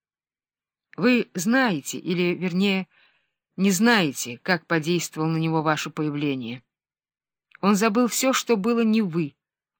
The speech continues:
Он обрел новую жизнь, которая привела его к смерти. Когда он решил,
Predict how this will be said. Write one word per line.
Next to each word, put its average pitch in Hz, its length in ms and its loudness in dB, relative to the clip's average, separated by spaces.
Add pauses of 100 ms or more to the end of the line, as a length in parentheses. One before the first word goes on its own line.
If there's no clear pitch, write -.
(120)
Он 190 160 2
обрел 233 320 4
новую 240 360 2
жизнь, 165 500 -4 (240)
которая 170 380 -2
привела 156 400 -4
его 151 160 -6
к - 80 -16
смерти. - 520 -10 (2500)
Когда 175 520 0
он 196 180 2
решил, 190 540 0